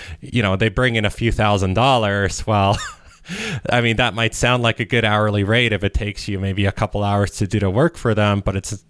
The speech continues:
a terrible hourly rate if you look back onto how long it took you to get those clients in the first place. And I clued in is that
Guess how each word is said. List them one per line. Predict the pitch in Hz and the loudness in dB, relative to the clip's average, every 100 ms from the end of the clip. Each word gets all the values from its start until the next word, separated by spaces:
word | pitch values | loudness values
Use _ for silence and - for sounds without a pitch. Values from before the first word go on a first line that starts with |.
| - | -6
a | 107 | -4
terrible | - 147 190 110 98 | 0 2 2 0 -2
hourly | 95 95 95 95 | -2 0 0 0
rate | 98 101 | 2 0
if | 98 | 0
you | 107 101 | 0 0
look | 104 104 - | 0 -2 0
back | 107 107 - | 0 0 -2
onto | 107 98 98 - 101 98 - - | -2 0 0 0 0 0 -6 -8
how | - 117 | 0 2
long | 110 107 | 2 2
it | 101 | 0
took | - 110 - | -2 -4 -2
you | 101 | -4
to | - 98 | -2 -2
get | 113 110 - | 0 0 -2
those | 95 - | -6 -4
clients | 107 98 95 90 | -2 2 2 0
in | 92 | -2
the | 92 | -2
first | - 117 - - | 0 0 -2 -6
place. | 90 85 - | -6 -4 -2
And | 113 | 0
I | 110 | 0
clued | - 135 123 | 0 0 2
in | 147 113 | 2 2
is | 98 | 0
that | 104 104 | 0 0